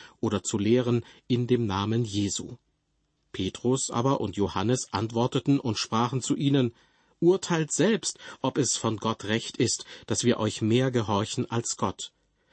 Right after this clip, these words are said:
Wir können's ja nicht lassen, von dem zu reden, was wir gesehen und gehört haben.‘“ Da drohten sie ihnen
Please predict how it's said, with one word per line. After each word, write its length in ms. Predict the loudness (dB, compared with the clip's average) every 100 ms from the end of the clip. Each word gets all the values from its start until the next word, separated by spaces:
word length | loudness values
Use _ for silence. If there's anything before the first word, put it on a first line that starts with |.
| -20 -4
Wir 180 | -2 0
können's 600 | -2 0 2 2 0 0
ja 140 | 0
nicht 240 | 0 -2 0
lassen, 340 | 0 0 -2
von 260 | -2 -2 4
dem 220 | 2 2
zu 160 | 0
reden, 420 | 2 4 4 2 -2 -10 -6
was 220 | -4 0
wir 120 | -2
gesehen 580 | 0 -2 4 4 2 -2 _
und 320 | -4 -4 -4
gehört 500 | -4 -4 0 -2 -2
haben.‘“ 340 | -8 -6 -8 -12 _ _ _ _ _ _ _ -20 _ _ _ _ _ _ -4
Da 120 | -4
drohten 420 | 2 2 4 0
sie 140 | -2
ihnen 400 | -2 2 2 2